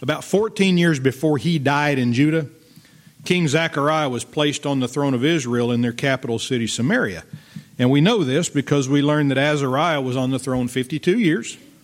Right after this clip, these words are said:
The math is easy. And because Zechariah reigned only six months, everything he did was done while Azariah was on the throne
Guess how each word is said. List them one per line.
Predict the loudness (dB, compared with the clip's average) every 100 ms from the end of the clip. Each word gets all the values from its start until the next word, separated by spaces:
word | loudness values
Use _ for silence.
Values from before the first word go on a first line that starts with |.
| -20 -20 -20 _ -4
The | 0
math | 2 0 -2
is | -2
easy. | -2 -4 -8 -18 _ _ _ _ _ _ -20 _ _ _ _ _ _ _ _ -2
And | 2
because | 2 2 0 2
Zechariah | 0 2 0 0 0 0
reigned | 2 2 2 2
only | 2 -2
six | -4 -2 -2 -2
months, | 0 0 0 0
everything | 0 2 2 0 0 0 2 0 -4
he | -4 -2
did | 2 2 2
was | -2 0
done | 0 0 -2
while | -4 -2 0 0 0
Azariah | -2 -2 -2 0 0 0
was | -2
on | 0 0
the | 0
throne | -2 -2 0 -2